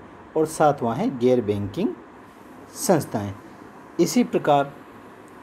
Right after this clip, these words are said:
यूरो मुद्रा का मांग पक्ष अथवा यूरो मुद्रा के क्रेताओं में है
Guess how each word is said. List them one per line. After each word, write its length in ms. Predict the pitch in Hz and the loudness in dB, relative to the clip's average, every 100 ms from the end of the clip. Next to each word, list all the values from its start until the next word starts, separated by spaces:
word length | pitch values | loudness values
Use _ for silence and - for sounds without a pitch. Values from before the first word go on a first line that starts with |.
| - - - - | -20 -20 -20 -4
यूरो 260 | 127 165 220 | 2 4 4
मुद्रा 320 | 175 147 147 | 2 2 2
का 140 | 156 | 2
मांग 280 | 143 123 139 131 | 0 0 0 0
पक्ष 220 | 143 143 | -2 0
अथवा 240 | 131 - 160 | -4 -4 -4
यूरो 320 | 123 147 190 | 0 0 0
मुद्रा 280 | 147 117 113 | 0 0 0
के 140 | 127 | -2
क्रेताओं 480 | 113 110 104 117 123 | -2 -2 0 0 0
में 140 | 143 | 0
है 200 | 143 170 | -2 -6